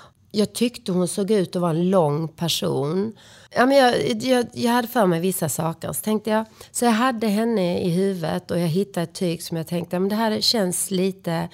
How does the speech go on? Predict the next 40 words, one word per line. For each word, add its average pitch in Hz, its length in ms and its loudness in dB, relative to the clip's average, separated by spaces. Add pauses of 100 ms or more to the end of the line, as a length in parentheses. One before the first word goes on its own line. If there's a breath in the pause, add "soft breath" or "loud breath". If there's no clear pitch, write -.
(460 loud breath)
tufft, 285 580 -4
lite 180 320 -4
sportigt 247 1080 -2
och 185 340 -2
lite 165 240 -4
krispigt - 720 -4
i 208 60 -2
färgen." 214 880 0
Och 190 80 -4
det, 165 60 -10
så - 140 -10
här, 208 160 -4
det, - 200 -4
det, 254 300 -2
det 247 100 -4
blir 202 140 -2
säkert - 420 -8
jättebra - 380 -8
för - 120 -12
henne. 165 340 -8 (600 loud breath)
Och 208 120 -2
så 214 80 0
spelar 208 320 2
jag - 120 2
in 208 300 4
mig 190 140 2
själv 175 400 -2
lite 185 280 -2
innan. 190 640 0 (440 soft breath)
Okej, 180 300 0
nu 214 160 2
testar 220 340 -4
jag 175 140 0
här 156 360 -2
och 165 120 -4
så - 120 -4
nu 196 80 2
ska - 160 -8
vi 208 60 -2
se. 175 340 -2